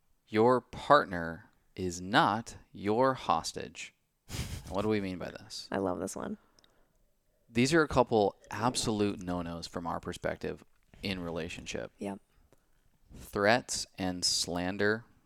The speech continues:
Speaker 1: name-calling, should be off limits, even if they are not really serious or they're done in
Speaker 2: Mm-hmm.
Speaker 1: a kind of joking manner to begin with.
Speaker 2: Yeah.
Speaker 1: Do not make threats in a relationship.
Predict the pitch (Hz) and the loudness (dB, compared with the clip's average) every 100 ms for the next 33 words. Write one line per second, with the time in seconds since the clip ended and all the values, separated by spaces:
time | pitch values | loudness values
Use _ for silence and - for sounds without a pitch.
0 | _ _ - 92 98 104 - 104 101 101 | _ _ -14 -6 -4 -4 0 2 2 0
1 | 101 - _ _ _ _ _ - - 110 | -6 -14 _ _ _ _ _ -8 0 0
2 | 104 101 80 78 - - - - - - | 0 -2 -2 -2 -6 -12 -12 -12 -12 -12
3 | _ _ _ _ 131 147 98 87 113 _ | _ _ _ _ -2 0 0 -4 -10 _
4 | _ _ _ _ _ _ - 107 107 73 | _ _ _ _ _ _ -6 -2 0 2
5 | 101 101 92 95 - _ _ - 95 92 | 2 2 2 0 0 _ _ -4 -2 -2
6 | - 110 135 - - 90 90 87 87 92 | -2 0 2 0 -4 -4 -4 -2 0 0
7 | 95 92 92 90 95 87 82 - 90 - | 0 -2 -2 -4 -6 -8 -8 -4 -2 -4
8 | 98 95 117 92 - 87 76 67 - - | -4 -2 0 -2 -8 -8 -8 -10 -14 -18
9 | - _ 185 180 190 - _ _ _ _ | -20 _ -2 -2 -4 -16 _ _ _ _
10 | _ _ _ _ _ _ _ _ _ _ | _ _ _ _ _ _ _ _ _ _
11 | _ - 117 120 123 98 98 95 - - | _ 0 2 4 4 2 -2 -4 -6 -2
12 | 87 - 87 80 80 71 - - 78 | -2 -2 -8 -8 -6 -8 -10 -6 -6